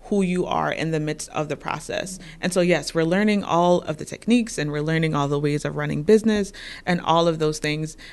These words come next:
but also, like, who in the world am I in the midst of this process? Where, <laughs> like, what are the parts of me that I am finding that I didn't know was a part of me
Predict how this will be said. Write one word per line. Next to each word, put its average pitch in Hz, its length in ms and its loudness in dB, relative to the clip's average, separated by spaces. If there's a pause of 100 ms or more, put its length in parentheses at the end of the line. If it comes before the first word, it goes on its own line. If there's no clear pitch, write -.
but 196 140 6
also, 208 360 2
like, 165 300 -2
who 262 340 0
in 196 160 -2
the 180 100 2
world 165 320 2
am 151 240 -2
I 143 300 -4
in 156 240 -2
the 156 80 0
midst 151 240 -4
of 147 100 0
this 147 160 -2
process? - 640 -6 (300)
Where, 196 520 4 (340)
<laughs> 190 160 -10
like, 208 280 6 (180)
what 220 200 8
are 285 40 4
the 269 120 8
parts 226 280 6
of 185 140 6
me 175 340 2
that 156 160 0
I 170 140 2
am 196 160 4
finding 170 520 2
that 160 100 2
I 151 100 4
didn't 202 400 2
know 190 160 2
was 180 160 0
a 165 80 2
part 190 280 0
of 196 120 2
me 139 380 -4